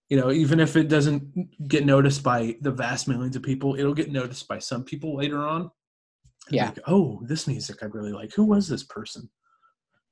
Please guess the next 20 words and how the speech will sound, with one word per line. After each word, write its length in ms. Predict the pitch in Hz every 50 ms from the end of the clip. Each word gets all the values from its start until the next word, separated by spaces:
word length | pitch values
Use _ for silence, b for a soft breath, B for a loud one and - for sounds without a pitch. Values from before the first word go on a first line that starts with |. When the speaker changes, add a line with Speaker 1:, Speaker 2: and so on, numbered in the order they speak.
| _ _ _ _ _ _
Speaker 1:
I 60 | - -
don't 80 | -
Speaker 2:
Is 80 | 156 139
Speaker 1:
know. 40 | 165
Speaker 2:
there 120 | 180 170
any 260 | 160 165 165 151 131
areas 460 | 120 135 135 143 147 147 143 131 123
you 100 | 127 131 127
wanna 200 | 131 127 120 110
go 320 | 107 110 110 110 110 120 117
to 560 | - - - 135 127 120 120 120 127 131 131 _ _ _ _ -
in 80 | 123 123
ter-, 160 | - - - -
in 180 | 123 123 123
your 140 | 123 120 120
music 520 | 120 123 123 123 117 117 117 117 113 - -
that 180 | 117 117 117 117
you 120 | 117 113
haven't 360 | 113 117 113 113 110 117 98 -
really 460 | 113 110 110 107 104 98 104 101